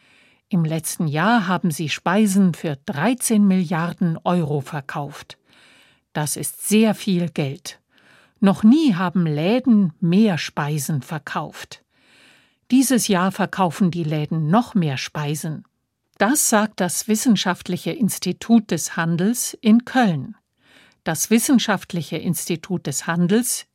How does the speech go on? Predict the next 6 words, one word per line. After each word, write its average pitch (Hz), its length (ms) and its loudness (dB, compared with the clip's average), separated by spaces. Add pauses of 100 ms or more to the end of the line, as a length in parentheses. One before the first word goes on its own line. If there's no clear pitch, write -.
ist - 360 -2
ein 147 240 0
Verein. 156 720 -2 (720)
Mitglieder 240 680 4
sind 165 380 -2
rund 202 400 4